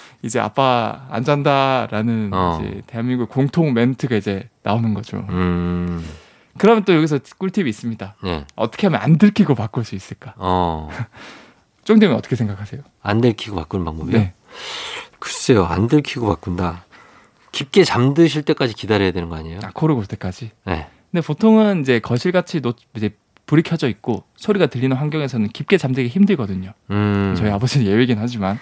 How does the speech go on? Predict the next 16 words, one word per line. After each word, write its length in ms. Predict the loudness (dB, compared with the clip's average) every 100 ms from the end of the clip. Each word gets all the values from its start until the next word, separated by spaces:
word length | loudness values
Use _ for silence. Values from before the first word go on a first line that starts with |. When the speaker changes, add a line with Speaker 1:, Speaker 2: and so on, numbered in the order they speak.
| -10 -20 -8
Speaker 2:
어. 300 | -2 -2 -4 -12 -20 -20 -2
Speaker 1:
그럴 220 | 2 4
때는 420 | 2 0 0 -2 -4
Speaker 2:
네. 160 | -8
Speaker 1:
제가 200 | -4 -2
아까 140 | 0 0
말씀드린 440 | -2 -2 -2 -2
것처럼 500 | -4 -6 -4 -4 -4 -10 -8
이 180 | -4 -2
청신경 640 | 2 4 8 8 10 8
세포 320 | 6 2 0 0
관여하는 360 | 2 2 2
세포들이 400 | 0 -4 -4 -4
깨 120 | -2 0
있다고 320 | 0 -2 -4
그랬잖아요. 420 | -6 -10 -14 -14